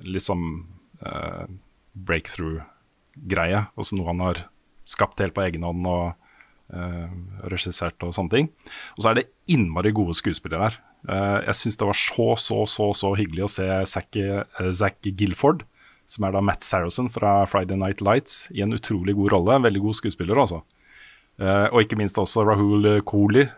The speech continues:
som sheriffen på den øya her. Eh, dypt religiøse øya, eh, katolske øya,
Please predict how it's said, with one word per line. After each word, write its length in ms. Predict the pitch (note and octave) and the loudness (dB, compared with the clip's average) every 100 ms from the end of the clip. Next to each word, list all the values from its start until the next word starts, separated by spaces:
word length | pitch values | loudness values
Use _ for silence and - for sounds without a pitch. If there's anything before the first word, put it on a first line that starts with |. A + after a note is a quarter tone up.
| - | -12
som 320 | - - G2 G2+ | -2 0 2 2
sheriffen 420 | - F2+ E2+ A2+ | 2 0 0 -2
på 80 | A2+ | 0
den 140 | G#2+ | 0
øya 140 | G2 G2+ | 2 4
her. 200 | D3 D3 - - | 2 0 -10 -6
Eh, 400 | G#2 G#2 G#2 G#2+ - B2 G#2+ | -4 -2 -2 -4 -8 -10 -4
dypt 320 | F#2+ C3 - | -2 -2 -2
religiøse 800 | C#3 B2 B2 A#2+ G2+ - - A2 | -4 -2 -2 0 0 0 2 4
øya, 280 | F#2+ F#2+ C#3+ - _ _ - | 4 4 2 0 _ _ -6
eh, 220 | G#2 G#2 | -4 -2
katolske 580 | A2+ - F#2+ F2 - - | -4 -4 -4 -2 -2 2
øya, 220 | F#2 C#3+ | 4 4